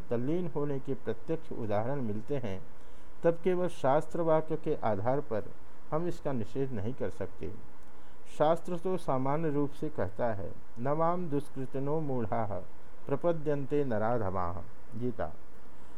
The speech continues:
"चतुर्विधा भजन्ते माम जनाः सुकृतिनो अर्जुन।" जो दुष्कर्मी होता है वह मेरी शरण में नहीं आता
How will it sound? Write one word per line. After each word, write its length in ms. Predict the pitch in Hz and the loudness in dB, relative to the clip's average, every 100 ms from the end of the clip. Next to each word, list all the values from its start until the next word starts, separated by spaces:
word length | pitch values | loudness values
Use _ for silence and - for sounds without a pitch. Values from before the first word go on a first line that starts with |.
| - - | -2 0
"चतुर्विधा 680 | 151 190 190 180 156 165 165 | 2 2 2 2 2 4 2
भजन्ते 540 | 127 135 151 151 156 | 2 0 0 0 0
माम 400 | 147 147 151 151 | 0 0 0 0
जनाः 360 | 117 135 160 156 | 0 0 0 0
सुकृतिनो 840 | - - 151 160 156 123 113 147 | -2 -2 -2 -2 -2 0 0 0
अर्जुन।" 420 | 143 113 95 87 - - - - - - - - - | 0 0 -2 -2 -2 -2 -2 -2 -2 -2 -2 -2 0
जो 140 | 180 | 0
दुष्कर्मी 560 | 165 170 - 170 185 190 | 2 0 0 0 2 2
होता 360 | 160 156 165 | 0 0 2
है 220 | 151 170 170 | 2 2 2
वह 160 | 139 | 2
मेरी 320 | 139 131 131 | 0 0 0
शरण 320 | 127 120 127 131 | 0 0 0 0
में 160 | 117 | 0
नहीं 280 | 95 98 131 | 0 0 -2
आता 420 | 104 98 90 87 | -2 0 0 -2